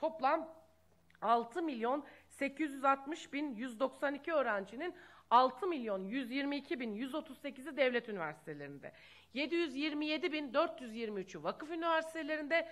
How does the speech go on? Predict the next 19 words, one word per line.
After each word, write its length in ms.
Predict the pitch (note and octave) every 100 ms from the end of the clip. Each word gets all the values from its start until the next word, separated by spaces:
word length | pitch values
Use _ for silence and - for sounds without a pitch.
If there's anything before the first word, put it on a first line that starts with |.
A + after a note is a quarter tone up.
| - - - _
on 300 | D4+ G#4 E4+
bin 100 | B3+
altı 300 | A#3+ C#4+ C#4
yüz 140 | C#4 G#3+
otuz 300 | D#4+ C#4 G#3+
biri 220 | C#4+ E4
vakıf 300 | C#4+ D4 D4+
meslek 440 | C4+ C4+ E4+ F4
yüksekokullarında 1040 | A3+ - F#4 F#4 C4+ - B3 A3+ A#3 C4+ C#4+
öğrenim 300 | A#3+ C#4 B3
görmekte. 640 | A3 F#3 D#3+ - D3+ C#3 - - - _
Peki 520 | - E4+ D#4+ D4+ G#3+ - - _
buna 240 | A3+ D#4+ E4
karşılık 600 | D#4 C#4+ C#4+ C#4 C4+ G3
yurt 300 | C#4+ E4 -
durumu 280 | A#3 G#3+
nasıl? 320 | G3 G3 E4 C4+
Bakanlığa 640 | C#4 D4+ D4+ D#4+ F4 E4+
bağlı 500 | C4 A3 A3+ F#4 G#4